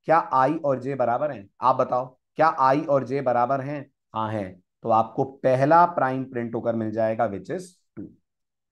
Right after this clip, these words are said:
इसके बाद कंट्रोल यहां से घूमकर जाएगा on आई प्लस प्लस।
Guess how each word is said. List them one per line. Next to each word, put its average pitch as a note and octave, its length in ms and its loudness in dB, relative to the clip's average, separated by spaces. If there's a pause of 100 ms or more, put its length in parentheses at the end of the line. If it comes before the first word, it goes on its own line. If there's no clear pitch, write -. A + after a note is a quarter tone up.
इसके G#3+ 320 2
बाद E3 460 6
कंट्रोल C3+ 400 0
यहां D3+ 540 2
से D3+ 140 -8
घूमकर A#2 460 -4
जाएगा A2 500 -2
on C#3+ 280 0 (300)
आई G#2 180 -2
प्लस F2+ 240 -14
प्लस। - 320 -20